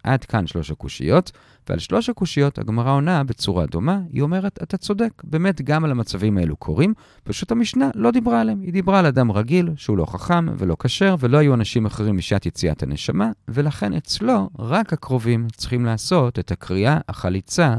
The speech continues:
וסעודת ההבראה." ועד כאן הסעיף הראשון. הסעיף השני בשליש העליון של עמוד א', אגב הסעיף הראשון, שאמרנו שעל חכם שנפטר כולם צריכים לקרוע,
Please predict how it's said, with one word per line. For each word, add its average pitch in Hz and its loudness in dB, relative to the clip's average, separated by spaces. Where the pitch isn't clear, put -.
וסעודת 90 -2
ההבראה." 78 -6
ועד 170 2
כאן 127 2
הסעיף 78 -4
הראשון. 76 -8
הסעיף 147 -2
השני 147 2
בשליש 123 0
העליון 123 2
של 127 -4
עמוד 135 0
א', 175 2
אגב 135 0
הסעיף 139 -2
הראשון, 98 0
שאמרנו 92 0
שעל 82 -2
חכם 113 -2
שנפטר 101 0
כולם 95 0
צריכים 104 -4
לקרוע, 147 0